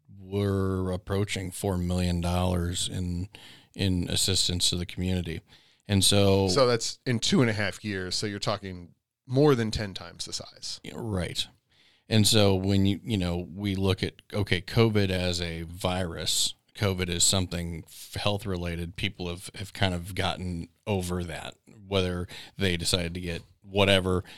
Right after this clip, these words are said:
Speaker 1: but they're over it. And so they're, they're back out there working or doing whatever. Uh, but one of the interesting things is from a funding perspective, uh, all this funding rolled out from the federal level with the, uh, the covid,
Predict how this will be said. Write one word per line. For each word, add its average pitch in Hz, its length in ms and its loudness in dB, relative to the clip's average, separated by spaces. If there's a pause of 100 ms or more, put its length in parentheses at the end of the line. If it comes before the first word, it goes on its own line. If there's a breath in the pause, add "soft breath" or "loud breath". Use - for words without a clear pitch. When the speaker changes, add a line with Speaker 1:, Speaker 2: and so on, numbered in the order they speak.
(240 loud breath)
Speaker 1:
but 107 240 0
they're 117 160 8
over 85 300 4
it. - 160 -10
And 101 200 4
so 104 160 4
they're, 104 220 4
they're 95 260 0
back 92 320 0
out 92 220 0
there 87 140 -4
working 90 440 0
or 87 120 -4
doing 87 320 -2
whatever. 90 480 2 (360 loud breath)
Uh, 95 240 -2
but 95 220 -2
one 104 240 6
of 98 80 4
the 90 100 0
interesting 92 480 0
things 92 400 -2
is - 280 -8 (240)
from 101 160 2
a 87 80 0
funding 107 480 4
perspective, 87 720 -4 (640 loud breath)
uh, - 460 -12
all 117 220 8
this 120 160 6
funding 101 600 4
rolled 101 380 6
out 90 320 0
from 95 220 -2
the 87 40 -4
federal 92 400 -2
level 90 440 0 (260 loud breath)
with 87 560 -4
the, 90 500 -6
uh, - 340 -10 (120)
the 110 160 -12
covid, 92 520 -4